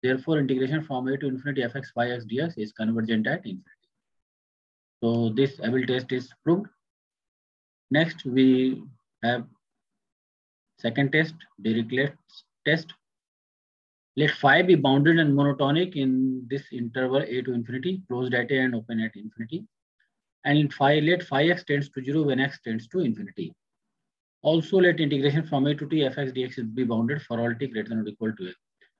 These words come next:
Says, uh, now in this test, Dirichlet's test, we have three conditions. First, phi is bounded and monotonic.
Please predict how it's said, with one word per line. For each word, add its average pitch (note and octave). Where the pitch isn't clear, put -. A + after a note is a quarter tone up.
Says, D#3+
uh, C#3
now D3
in C#3
this D3+
test, B2
Dirichlet's A#2+
test, C3
we A#2
have A#2
three C#3
conditions. C3
First, B2+
phi C3
is C3+
bounded A#2+
and B2+
monotonic. C3